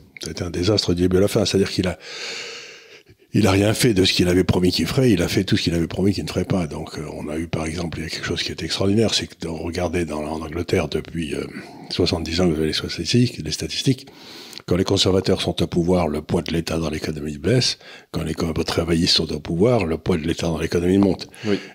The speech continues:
Speaker 1: Et là, avec Boris Johnson, on a eu le poids de l'État qui montait comme une fusée. Donc, euh, euh, donc c'était, euh, Boris Johnson, ben, c'était un gars qui se prenait pour Churchill et qui était, euh,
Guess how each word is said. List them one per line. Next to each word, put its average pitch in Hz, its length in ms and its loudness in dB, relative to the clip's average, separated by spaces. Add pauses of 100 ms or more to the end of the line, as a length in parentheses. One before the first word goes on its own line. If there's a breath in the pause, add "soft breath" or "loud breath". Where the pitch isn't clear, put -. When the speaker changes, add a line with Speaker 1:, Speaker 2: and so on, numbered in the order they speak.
Speaker 1:
Et 87 120 2
là, 92 160 6
avec 80 220 2
Boris 82 260 -2
Johnson, 101 440 0
on 78 60 -4
a 80 40 0
eu 80 60 0
le 76 40 -4
poids 78 200 -6
de 76 40 -10
l'État 82 240 0
qui - 140 -8
montait 82 240 2
comme 80 140 2
une 85 80 0
fusée. 92 360 4
Donc, 78 360 0
euh, 67 220 -8 (2000 loud breath)
euh, 95 320 2 (240 loud breath)
donc 98 240 2
c'était, 85 420 2
euh, 69 160 -4 (1080 loud breath)
Boris 82 300 0
Johnson, 95 420 2
ben, 76 280 -4
c'était 73 460 -2
un 78 180 -6
gars 90 180 2
qui - 160 -4
se - 80 -4
prenait 90 220 2
pour 82 120 -2
Churchill 95 560 2
et 76 60 -2
qui - 140 -4
était, 80 320 -2
euh, 78 60 -4